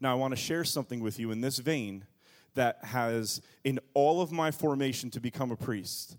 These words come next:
this one line from one book was worth all the cost and all the time and all the effort.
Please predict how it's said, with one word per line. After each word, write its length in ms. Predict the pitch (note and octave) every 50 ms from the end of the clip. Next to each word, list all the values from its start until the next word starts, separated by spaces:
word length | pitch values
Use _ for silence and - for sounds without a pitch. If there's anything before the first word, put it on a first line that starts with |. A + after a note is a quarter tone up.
| _ _ _ - - - _ -
this 280 | C#3+ B2 - - - -
one 440 | A2+ A2 A2+ B2+ C#3 D3 D#3+ F3
line 440 | E3+ D#3 D3+ D3+ C#3 C3 B2 A#2+ A#2+
from 340 | A2 - - C3 B2 A#2 A2
one 280 | A2+ B2+ B2+ C3+ C#3 C3
book 360 | A#2+ A#2+ A2 G2+ - - - - - - _ _ _ _ _ _ _
was 220 | - B2+ C3 A#2 A#2
worth 360 | A#2+ B2+ B2 A#2+ A2+ - - - _ -
all 240 | B2+ C3 C3+ C#3
the 80 | C3 C3+
cost 460 | - - - C3+ A#2+ A#2+ A2+ - -
and 80 | A2+ A2+
all 220 | - B2 B2 A#2+ A#2
the 100 | A#2 A2+
time 280 | - - B2+ A#2+ A2+
and 100 | A2 A2+
all 140 | A2+ A2+ A2
the 140 | A2 A2+ G#2+
effort. 360 | G#2 G2 - - - - _